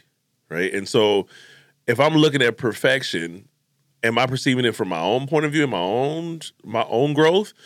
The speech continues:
or am I basing it off what society says I should think perfection is? And so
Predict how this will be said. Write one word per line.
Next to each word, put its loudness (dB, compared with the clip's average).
or 4
am 2
I 4
basing -2
it -4
off 2
what -4
society -2
says 0
I 2
should -2
think -4
perfection -2
is? -4
And 0
so 4